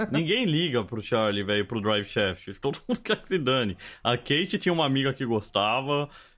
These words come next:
e acho que é isso. <laughs> <laughs> E o Loki é o único que, que reconheceu o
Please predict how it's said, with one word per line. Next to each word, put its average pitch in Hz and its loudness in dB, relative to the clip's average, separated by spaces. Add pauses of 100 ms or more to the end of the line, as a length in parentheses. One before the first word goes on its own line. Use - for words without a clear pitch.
e 113 0
acho 123 -2
que 190 0
é 202 2
isso. 139 -2
<laughs> 120 -2 (240)
<laughs> 294 0 (200)
E - -8
o 180 -6
Loki 170 0
é 123 2
o 120 4
único 160 -2
que, 165 -6 (280)
que 180 2
reconheceu 170 0 (260)
o 127 -2